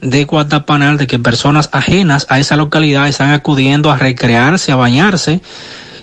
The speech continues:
en lo que es la presa de Potrero. Reclamaron la intervención de las autoridades policiales,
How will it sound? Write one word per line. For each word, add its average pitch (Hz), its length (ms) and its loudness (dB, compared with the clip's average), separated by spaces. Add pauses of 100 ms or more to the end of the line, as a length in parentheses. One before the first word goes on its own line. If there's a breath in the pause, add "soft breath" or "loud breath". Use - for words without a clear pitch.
en 123 420 2
lo 123 120 0
que 135 220 2
es - 180 -2
la 139 340 0
presa 156 560 0
de 131 240 0
Potrero. 120 640 0
Reclamaron 131 680 2
la 131 200 2
intervención 127 640 0
de 156 60 2
las 151 220 0
autoridades 131 580 0
policiales, 143 920 0